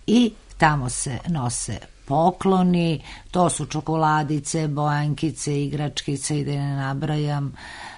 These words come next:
e, sve šta se nosi takvoj deci. Postoje donatori, e, donatori samo mogu da daju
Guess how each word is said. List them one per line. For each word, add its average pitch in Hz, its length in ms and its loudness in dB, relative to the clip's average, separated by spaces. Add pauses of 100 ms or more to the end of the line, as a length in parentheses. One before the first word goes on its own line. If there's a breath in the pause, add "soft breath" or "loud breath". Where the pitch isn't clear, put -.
(120 loud breath)
e, - 40 -6 (880)
sve 151 520 -4
šta 135 340 -2
se 127 460 -6
nosi 104 580 -6 (120)
takvoj 104 380 -6
deci. 175 680 4 (480 loud breath)
Postoje 131 480 -2
donatori, 185 1040 4 (280 loud breath)
e, 143 180 -2
donatori 143 640 -2
samo 180 360 4
mogu 135 360 0
da 123 160 -4
daju 117 800 -2